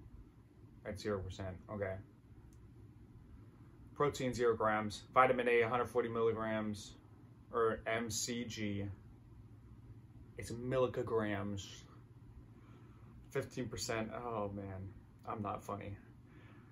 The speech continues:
Vitamin C, ninety milligrams, that's hundred percent. Niacin, sixteen milligrams, hundred percent. Vitamin B six, one point five three milligrams, that's ninety percent. Pan-,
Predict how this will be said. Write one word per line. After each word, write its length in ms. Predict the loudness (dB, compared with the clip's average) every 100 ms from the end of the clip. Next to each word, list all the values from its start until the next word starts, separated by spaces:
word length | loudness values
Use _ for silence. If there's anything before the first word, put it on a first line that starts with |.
| -20 -20 -18 -18 -12 4
Vitamin 300 | 6 6 4
C, 160 | 0
ninety 260 | 4 4 4
milligrams, 480 | 4 4 2 0 0
that's 240 | -2 -2
hundred 240 | 0 2
percent. 360 | 0 0 0 -2 -6 -10 0
Niacin, 760 | 6 6 6 4 -2 -2 -4 -8 -12 -18 -20 -20 -20 -18 -6
sixteen 380 | -4 -2 -2
milligrams, 360 | 0 0 0 0
hundred 220 | -2 -2
percent. 340 | -2 -2 -2 -4 -12 -18 -18 0
Vitamin 380 | 4 4 2 -2
B 240 | -2 -4
six, 420 | 2 6 4 2
one 220 | 0 2
point 260 | 2 0 2
five 240 | 2 2
three 160 | 0 0
milligrams, 540 | 0 0 0 0 0
that's 180 | -4 -2
ninety 240 | 0 0 -2
percent. 400 | -4 0 0 -2 -10 -18 -20 -18 -18 -18 -18 -18 -18 -18 -18 -12
Pan-, 400 | 0 2 2